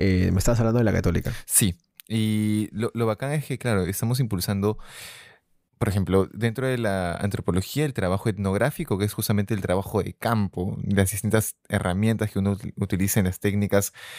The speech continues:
Speaker 2: para recoger la, la data, eh, se ha visto mellada a full por, eh, la pandemia.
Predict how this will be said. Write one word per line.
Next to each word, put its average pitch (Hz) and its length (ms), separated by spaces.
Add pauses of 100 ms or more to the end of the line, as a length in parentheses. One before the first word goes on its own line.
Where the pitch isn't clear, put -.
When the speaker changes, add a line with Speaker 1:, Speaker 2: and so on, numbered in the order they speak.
(240)
Speaker 2:
para 127 200
recoger 110 380
la, 90 320
la 90 160
data, 92 360 (720)
eh, 101 320
se - 120
ha 104 40
visto 107 240
mellada 95 500 (500)
a 98 140
full 120 400 (720)
por, 113 360
eh, 92 460
la 92 100
pandemia. 107 480